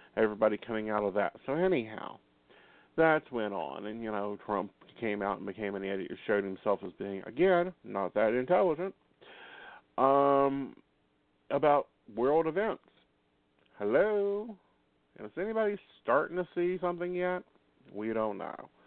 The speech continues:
But the U S did abstain from the U N resolution, didn't vote on it, said, "No, we're too involved, we're not gonna say anything." It's like, oh, come on. Then, you know, we've had, yet again,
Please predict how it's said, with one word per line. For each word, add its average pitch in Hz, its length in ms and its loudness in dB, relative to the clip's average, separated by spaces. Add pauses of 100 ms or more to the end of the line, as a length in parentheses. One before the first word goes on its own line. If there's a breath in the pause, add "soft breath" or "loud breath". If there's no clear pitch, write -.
(400 loud breath)
But 151 160 4
the 165 80 -12
U 175 160 4
S 160 60 2 (120)
did 160 180 0
abstain 147 920 0
from 139 140 -6
the 135 80 -4
U 131 220 -4
N 127 100 -4
resolution, 120 1000 -4
didn't 135 340 -4
vote 123 280 6
on 123 220 4
it, 147 100 -12
said, 139 120 -8
"No, 135 440 2
we're 139 260 0
too 151 200 -4
involved, 123 420 4
we're 123 100 -2
not 123 160 -6
gonna 127 220 -4
say 113 200 0
anything." 110 600 -4 (580 loud breath)
It's 139 160 -2
like, 135 160 2
oh, 104 120 2
come 95 200 -12
on. 64 200 -12 (2500 soft breath)
Then, 226 340 0
you 190 100 0
know, 170 200 2
we've 165 200 -2
had, 143 500 -2
yet 117 360 -8
again, 156 580 -8